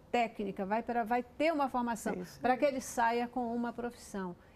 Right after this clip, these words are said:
Speaker 1: e possa enfrentar melhor esse mercado. Agora, deixar ele solto, a
Speaker 2: Depois,
Speaker 1: Deus
Speaker 2: pra
Speaker 1: dará,
Speaker 2: resgatar
Speaker 1: é
Speaker 2: depois,
Speaker 1: complicado.
Speaker 2: pra ele se
Speaker 1: É
Speaker 2: formar,
Speaker 1: complicado.
Speaker 2: é muito mais
Speaker 1: É.
Speaker 2: difícil.
Speaker 1: Com certeza.
Speaker 2: É muito mais complicado.
Speaker 1: Com certeza.
Speaker 2: É porque, como nós, nós já colocamos aqui, ele, ele sai com, com, com, com,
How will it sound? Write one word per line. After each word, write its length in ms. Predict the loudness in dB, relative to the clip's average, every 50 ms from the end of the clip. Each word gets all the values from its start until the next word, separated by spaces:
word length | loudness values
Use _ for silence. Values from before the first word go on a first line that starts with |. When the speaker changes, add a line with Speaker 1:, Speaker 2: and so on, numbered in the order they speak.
| -14 -8 -6
Speaker 1:
e 100 | -6 -4
possa 400 | -2 0 0 0 0 0 -4 -6
enfrentar 420 | -6 -4 -4 -4 -2 -2 -2 -2
melhor 300 | -2 -2 -2 0 0 -2
esse 180 | -2 -4 -6 -6
mercado. 580 | -6 -6 -6 -8 -8 -8 -6 -6 -6 -4 -4
Agora, 420 | -4 -2 0 2 2 2 2 0 -2
deixar 400 | -4 -4 -4 -4 -4 -6 -6 -6
ele 100 | -6 -8
solto, 560 | -10 -12 -8 -6 -4 -4 -4 -4 -8 -12 -10 -8 -6
a 120 | -6 -4 -4
Speaker 2:
Depois, 100 | -2 0
Speaker 1:
Deus 220 | 2 2 4 4
Speaker 2:
pra 80 | 2 2
Speaker 1:
dará, 320 | 2 0 -2 -2 0 2 4
Speaker 2:
resgatar 520 | 4 4 4 2 2 2 2 4 2 2
Speaker 1:
é 40 | 4
Speaker 2:
depois, 400 | 2 0 -2 -2 -2 -2 -2 -2
Speaker 1:
complicado. 360 | -4 -4 0 2 2 0 2 0
Speaker 2:
pra 80 | -2
ele 80 | -2 0
se 160 | 0 0 0
Speaker 1:
É 20 | 0
Speaker 2:
formar, 720 | 2 4 4 4 4 4 2 2 2 4 4 2 2 -2
Speaker 1:
complicado. 80 | -4 -10 -12 -8 -4
Speaker 2:
é 20 | -2
muito 180 | -2 0 0
mais 160 | 2 0 0
Speaker 1:
É. 20 | 0
Speaker 2:
difícil. 440 | -4 -8 -6 -6 -6 -6 -6 -8 -14 -12 -8 -4
Speaker 1:
Com 160 | -4 -4 -4
certeza. 480 | -6 -6 -8 -10 -10 -10 -6 -2 2 2
Speaker 2:
É 60 | 2
muito 240 | 2 2 0 0 -2
mais 140 | -2 -2 -2
complicado. 480 | -4 -6 -6 -2 0 2 4 4 2
Speaker 1:
Com 40 | 0
certeza. 440 | -2 -6 -8 -10 -10 -10 -14 -8 -4 -4
Speaker 2:
É 60 | -4
porque, 260 | -2 -2 0 2 2
como 160 | 2 2 0 0
nós, 100 | 0 0
nós 120 | 0 2
já 120 | 2 0 0
colocamos 480 | 0 0 0 0 0 0 2 2 2
aqui, 200 | 0 -2 -2 0
ele, 280 | 2 2 4 4 2 2 2
ele 180 | 2 2 0 0
sai 320 | -2 0 0 2 2 0
com, 200 | -2 -2 -4 -4 -2
com, 160 | -2 -2 -2
com, 260 | -2 -2 -4 -4 -4 -4
com, 260 | -6 -6 -6 -6